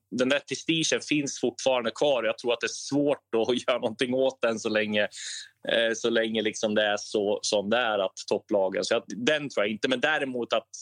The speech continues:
andra svenska klubbar som Sirius, eh, men som Mjällby och sådär, eh, ja, i viss mån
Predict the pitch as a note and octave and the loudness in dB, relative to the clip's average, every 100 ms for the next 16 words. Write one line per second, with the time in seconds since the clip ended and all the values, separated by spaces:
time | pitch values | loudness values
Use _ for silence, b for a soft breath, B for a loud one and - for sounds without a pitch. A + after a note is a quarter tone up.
0 | - A2+ A#2 B2 C#3 - A2 G2+ G#2 G#2+ | -4 -2 0 2 0 2 -2 0 -2 0
1 | G2 F2+ G2 F#2+ - G#2 - G#2 G2 G2 | 0 0 0 0 -2 -2 0 2 4 2
2 | F#2+ - - B B B B G2+ G2+ - | 2 -2 -12 B B B B 0 0 0
3 | G2+ G2+ G2 F#2+ F#2 F#2 F#2 F2+ F2 F2+ | 2 2 2 0 2 2 2 0 0 -2
4 | - - F#2 D2 - - - _ - B | -2 0 0 0 -2 -6 -12 _ -8 B
5 | A2+ G#2+ A#2 - G#2+ G#2+ | 0 0 -6 -2 0 0